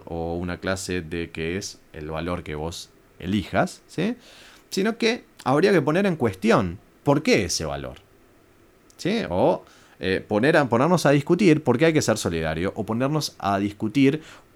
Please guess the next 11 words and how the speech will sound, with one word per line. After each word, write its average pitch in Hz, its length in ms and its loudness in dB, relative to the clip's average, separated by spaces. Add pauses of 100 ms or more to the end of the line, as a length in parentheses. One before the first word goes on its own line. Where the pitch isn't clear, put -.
(180)
por 127 280 4
qué 151 340 2
despenalizar 95 760 -2
el 90 100 0
aborto 113 480 2
o 139 280 6 (340)
penalizarlo. 85 760 -2 (220)
Y 208 100 4
esto 247 220 2
nos 214 160 4
exige - 580 -2